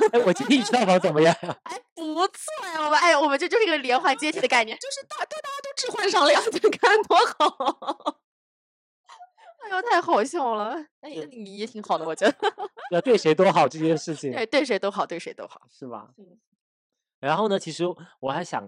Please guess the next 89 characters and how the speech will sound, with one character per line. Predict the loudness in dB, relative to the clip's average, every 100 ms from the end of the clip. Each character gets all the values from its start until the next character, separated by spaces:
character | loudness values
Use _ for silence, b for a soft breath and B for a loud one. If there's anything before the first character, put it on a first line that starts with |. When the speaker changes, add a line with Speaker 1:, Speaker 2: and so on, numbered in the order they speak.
| -10
Speaker 1:
问 | -8 -8
的 | -8
一 |
个 | -8
问 | -10
题 | -10 -16
嘛， | -16
就 | -16
是 |
刚 | -12 -8
刚 |
也 | -8
讲 | -10
了 | -12
这 | -12
么 | -10
多， | -8
但 | -6 -4
是 |
我 | -4 -6
觉 | -6
得 |
好 | -8
像 | -8 -10
你 | -12
们 | -10
对 | -4 -4
于 | -4 -8 -10 B B B _ -10
就 | -8
是 | -6
买 | -6 -8
房 | -8 -6 -6
或 | -6 -10
者 |
是 | -10 -10
搬 | -8 -8
房 | -10
这 | -10
件 | -14
事 | -14
情 | -14
没 | -8
有 | -4
一 | -4
个 |
所 | -6 -8
谓 | -10
的 |
期 | -10 -14 -6
待。 | -4 -4 _ B B -4
对 |
我 | -2
来 | -2 -2
讲 | -2 -4
哈， | -12
我 | -4 -4
只 | -4
是 | -6 -8
说 | 0 0
可 | 0 -4
能 | -6
跟 | -6
你 | -8
们 | -10
的 |
想 | -10
法 | -8
都 | -6 -6
不 | -6
一 |
样， | -8 -8
我 |
是 | -6
一 | -6
个 |
很 | -4 -6
热 | 0 2
衷 | 2 0 -4
于 | -6
就 | -10
是 | -8
把 | -6 -6
房 | -6 -14
间 | -14 -10
布 | -10
局 | -10 -10
修 | -4 -2
改 | -2 -4 -4 -12
啊， | -18